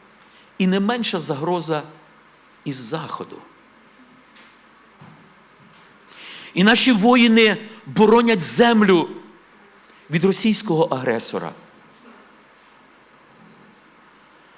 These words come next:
Але є інша небезпека, що нашу землю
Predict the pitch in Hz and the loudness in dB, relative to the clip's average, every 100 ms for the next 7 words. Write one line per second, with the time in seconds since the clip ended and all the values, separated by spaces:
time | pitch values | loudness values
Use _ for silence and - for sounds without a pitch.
0 | _ _ _ _ _ _ _ _ _ _ | _ _ _ _ _ _ _ _ _ _
1 | 151 160 165 190 - 220 220 - 208 202 | 0 0 0 -4 -2 -2 0 -2 -2 -2
2 | 202 - 175 135 110 - - - _ _ | -4 -6 -6 -8 -8 -16 -18 -20 _ _
3 | _ _ _ _ _ _ _ _ _ _ | _ _ _ _ _ _ _ _ _ _
4 | _ _ _ _ - _ _ _ _ _ | _ _ _ _ -20 _ _ _ _ _
5 | _ _ _ _ _ _ - - 220 190 | _ _ _ _ _ _ -4 0 2 2
6 | 233 - 208 160 196 175 127 92 | 2 0 0 2 2 0 -4 -6